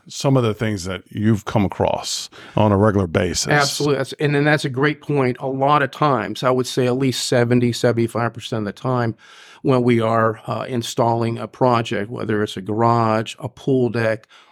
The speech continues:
Speaker 2: a walkway, a driveway, a
Speaker 1: Mm-hmm.
Speaker 2: basement, et cetera,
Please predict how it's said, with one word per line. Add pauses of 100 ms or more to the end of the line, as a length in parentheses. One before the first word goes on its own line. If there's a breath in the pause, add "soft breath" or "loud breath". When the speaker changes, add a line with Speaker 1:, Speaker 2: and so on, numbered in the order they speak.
Speaker 2:
a
walkway, (340 soft breath)
a
driveway,
a
Speaker 1:
Mm-hmm.
Speaker 2:
basement,
et
cetera,